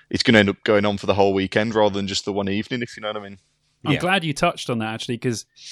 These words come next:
Speaker 2: you're totally right. Like, meeting up with everyone was like you were meeting up with a bunch of your mates
Speaker 1: Mm-hmm.
Speaker 2: that you'd known for years, and you were like, "Oh, I can't wait to meet everyone." And then, even though we met up on that day, and it was great to speak to everyone and meet everyone finally, and then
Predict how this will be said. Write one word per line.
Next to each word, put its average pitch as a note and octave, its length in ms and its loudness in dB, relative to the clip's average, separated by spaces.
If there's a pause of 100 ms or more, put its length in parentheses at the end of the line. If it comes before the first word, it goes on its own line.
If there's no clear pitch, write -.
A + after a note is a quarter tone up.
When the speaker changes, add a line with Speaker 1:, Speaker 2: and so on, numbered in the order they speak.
(180)
Speaker 2:
you're - 140 -2
totally C#3+ 360 2
right. B2+ 280 4
Like, A#2 180 0
meeting E3 240 0
up E3+ 120 -2
with A#2 120 -4
everyone G#2+ 460 -2
was A#2 220 0
like B2+ 380 0 (440)
you B2 140 2
were C#3 80 4
meeting C#3 260 2
up B2+ 120 -4
with A#2+ 120 -6
a A#2+ 60 -2
bunch B2+ 300 -4
of G#2 120 -8
your A#2 180 -2
mates A2+ 320 0
Speaker 1:
Mm-hmm. A#2 120 -6
Speaker 2:
that A#2 100 -6
you'd A#2 160 -6
known A2+ 220 -2
for A#2 120 -6
years, A#2 320 0
and G#2+ 100 -4
you A2+ 80 -4
were A#2 60 0
like, C3+ 100 -2
"Oh, G#3 80 4
I C#3+ 60 4
can't F3+ 240 0
wait D3+ 160 -2
to D3 100 -4
meet E3+ 160 -4
everyone." G#2+ 480 -4 (400)
And C#3 140 2
then, D3 280 2 (460)
even F3 240 0
though E3 80 2
we D3+ 100 2
met D3+ 160 2
up C#3 140 -2
on C#3 80 0
that C3+ 160 -2
day, C#3 180 2
and A2+ 100 0
it A2+ 40 -4
was A#2 120 -8
great C#3+ 380 -2
to - 80 -6
speak - 320 -6
to - 120 -6
everyone B2 460 -2
and A#2+ 140 -2
meet C#3 160 0
everyone B2 280 -4
finally, C3+ 380 -4
and C3 140 -2
then C#3+ 200 0